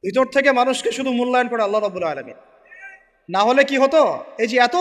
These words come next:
অন্যায় আমরা করেছি, আল্লাহ পাক কি আমাদেরকে ছেড়ে দিয়েছেন, ফেলে দিয়েছেন, গজবে ধ্বংস করে দিয়েছেন? এই যে আল্লাহ পাক যে আমাদেরকে মহব্বত করেন, ভালোবাসেন, তার প্রমাণ এগুলো।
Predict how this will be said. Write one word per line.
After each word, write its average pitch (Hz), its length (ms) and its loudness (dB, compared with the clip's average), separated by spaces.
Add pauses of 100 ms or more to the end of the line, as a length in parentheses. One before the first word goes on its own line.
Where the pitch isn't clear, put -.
(140)
অন্যায় 277 320 2
আমরা 269 180 2
করেছি, 247 340 0
আল্লাহ 220 200 0
পাক 226 160 -4
কি 233 80 -4
আমাদেরকে 220 280 -4
ছেড়ে 220 200 -4
দিয়েছেন, 269 340 -2
ফেলে 214 220 -4
দিয়েছেন, 285 400 -2 (920)
গজবে 226 280 0
ধ্বংস 220 240 -4
করে 285 200 2
দিয়েছেন? 302 440 0 (580)
এই 180 60 -10
যে 190 60 0
আল্লাহ 208 200 0
পাক 208 140 -4
যে 202 80 -6
আমাদেরকে 196 240 -4
মহব্বত 208 440 -2
করেন, 208 280 -4
ভালোবাসেন, 190 500 -6
তার 165 120 -4
প্রমাণ 165 320 -8
এগুলো। 123 200 -14